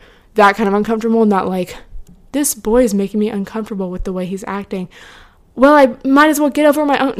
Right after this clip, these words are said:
No, no, no, no. You know what I mean? There's, like, a difference. There's, like, "Oh, I'm afraid to do something, but I still wanna do it, and I wanna grow as a person." And then there's, like,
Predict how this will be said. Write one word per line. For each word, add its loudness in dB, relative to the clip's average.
No, -2
no, -6
no, -8
no. -12
You -2
know 2
what 2
I 0
mean? -2
There's, -6
like, -8
a -10
difference. -12
There's, -10
like, -10
"Oh, 4
I'm 0
afraid -2
to -6
do -4
something, -6
but -2
I 0
still 0
wanna 2
do 2
it, 2
and -6
I -6
wanna -6
grow -4
as -4
a -6
person." -4
And -8
then -6
there's, -8
like, -10